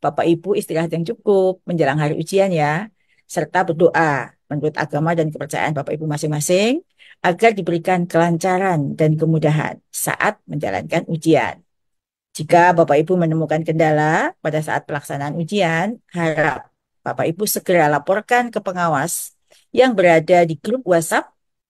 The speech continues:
Semoga Bapak Ibu semua yang mengikuti U K P P P G lulus dengan hasil yang memuaskan.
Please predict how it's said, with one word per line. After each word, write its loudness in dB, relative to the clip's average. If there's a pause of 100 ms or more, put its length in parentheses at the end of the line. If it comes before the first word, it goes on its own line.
(120)
Semoga -2
Bapak -2
Ibu -4
semua 2
yang 0
mengikuti -4
U -8
K -2
P 0
P 0
P -2
G -6 (440)
lulus 2
dengan 0
hasil -4 (480)
yang 4
memuaskan. -6